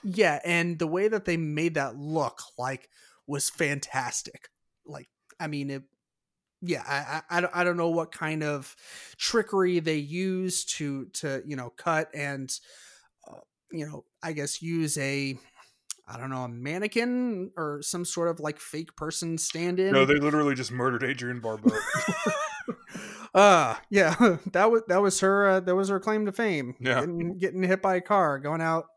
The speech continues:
Speaker 1: going out, taking one for the team.
Speaker 2: Hmm.
Speaker 1: Uh, but, um, yeah, that, that was,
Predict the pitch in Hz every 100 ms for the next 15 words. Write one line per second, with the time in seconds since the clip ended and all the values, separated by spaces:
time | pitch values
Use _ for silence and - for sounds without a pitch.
0 | _ 165 170 165 160 _ _ - 185 170
1 | 170 165 160 151 131 117 117 - - 110
2 | 107 95 151 151 - - - 175 151 -
3 | _ _ - - 165 151 151 - _ _
4 | _ _ 190 190 151 156 160 165 175 165
5 | 151 -